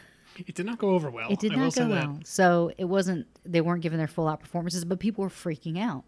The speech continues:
Speaker 2: And so he would do his Billie Jean rehearsal, and he would just walk through it because he didn't have anything planned yet. He really didn't have any time to plan anything because he was so busy rehearsing with the group.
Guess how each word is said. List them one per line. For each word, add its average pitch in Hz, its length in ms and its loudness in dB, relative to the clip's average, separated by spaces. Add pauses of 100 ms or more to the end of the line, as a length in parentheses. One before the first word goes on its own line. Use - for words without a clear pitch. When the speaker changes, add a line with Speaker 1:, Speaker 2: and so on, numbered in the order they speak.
(240)
Speaker 2:
And 175 240 2
so 165 680 4 (180)
he 180 300 0
would 170 160 2
do 160 160 0
his 160 180 0
Billie 151 260 -2
Jean 214 240 2
rehearsal, 147 600 0
and 160 100 -6
he 185 100 0
would 190 120 0
just 170 200 -4
walk 151 260 -6
through 170 260 -2
it 147 80 -10
because 165 240 -6
he 170 80 -2
didn't 160 180 -4
have 156 160 0
anything 139 360 -4
planned 175 440 -2
yet. 127 220 -4 (240)
He 190 120 -4
really 220 280 4
didn't 190 180 0
have 165 200 0
any 160 180 -2 (180)
time 294 460 0
to - 100 -8
plan 147 340 -2
anything 139 480 -2
because 165 260 -4
he 196 100 -2
was 170 120 -2
so 180 140 0
busy 160 320 -2
rehearsing 151 460 -4
with 143 140 -2
the 180 60 -4
group. 190 380 -4